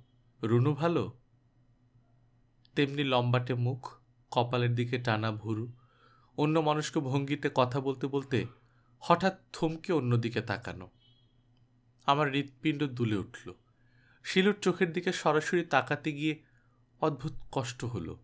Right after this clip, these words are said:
আমি বললাম, "তোমরা ভালো তো শিলু?"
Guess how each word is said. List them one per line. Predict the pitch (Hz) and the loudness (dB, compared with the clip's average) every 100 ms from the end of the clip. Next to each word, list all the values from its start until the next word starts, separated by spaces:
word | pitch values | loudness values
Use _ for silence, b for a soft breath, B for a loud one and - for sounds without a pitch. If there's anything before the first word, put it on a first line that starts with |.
| _ _ _ _ _ _ _ _ _ - | _ _ _ _ _ _ _ _ _ -2
আমি | 120 135 | 0 0
বললাম, | 139 147 151 147 _ _ _ _ _ _ _ _ - | 0 0 -2 -6 _ _ _ _ _ _ _ _ -2
"তোমরা | 135 143 | 0 2
ভালো | 135 127 147 | 4 4 4
তো | 151 160 | 2 0
শিলু?" | - 120 190 | 0 0 0